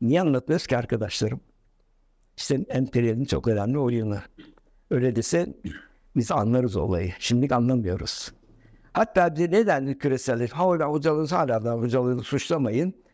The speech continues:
Bize geliyorlar, teknoloji getiriyorlar, istihdam yaratıyorlar, cari açımıza katkı yapıyorlar. Oldu mu? Onu da bilmeyiz, ayrı bir olay. Dolayısıyla meselenin esasına baktığınızda evet, sermaye merkezden bir ünitesi veya bir subdivision'ı geliyor bana, doğru.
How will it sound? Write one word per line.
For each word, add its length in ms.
Bize 200
geliyorlar, 600
teknoloji 460
getiriyorlar, 540
istihdam 460
yaratıyorlar, 640
cari 320
açımıza 360
katkı 300
yapıyorlar. 520
Oldu 300
mu? 100
Onu 160
da 100
bilmeyiz, 420
ayrı 300
bir 80
olay. 260
Dolayısıyla 240
meselenin 360
esasına 340
baktığınızda 460
evet, 260
sermaye 720
merkezden 800
bir 140
ünitesi 840
veya 280
bir 400
subdivision'ı 840
geliyor 480
bana, 360
doğru. 460